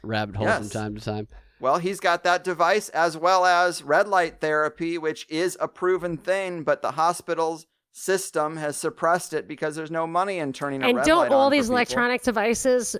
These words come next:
Speaker 3: emit blue light? Which I don't know if that's,
Speaker 2: Absolutely.
Speaker 3: like, literally the opposite of <laughs> red light, but
Speaker 2: <laughs>
Speaker 3: it makes
Speaker 2: Well,
Speaker 3: me nervous.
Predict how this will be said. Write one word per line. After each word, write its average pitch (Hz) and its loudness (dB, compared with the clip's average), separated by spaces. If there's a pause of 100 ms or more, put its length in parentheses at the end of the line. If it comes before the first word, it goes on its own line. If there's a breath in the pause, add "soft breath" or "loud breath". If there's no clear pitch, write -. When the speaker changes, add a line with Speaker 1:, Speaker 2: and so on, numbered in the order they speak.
(160)
Speaker 3:
emit 214 0
blue 202 2
light? 226 0 (320)
Which 226 2
I 240 4
don't 233 4
know 208 4
if 185 0
that's, 202 2
Speaker 2:
Absolutely. - 0
Speaker 3:
like, 202 2
literally 208 4
the 190 2
opposite 196 2
of 254 2
<laughs> 330 4
red 247 0
light, 302 4
but 262 2
Speaker 2:
<laughs> 185 -8
Speaker 3:
it 269 4
makes 285 4
Speaker 2:
Well, 330 6
Speaker 3:
me 254 -2
nervous. 233 -2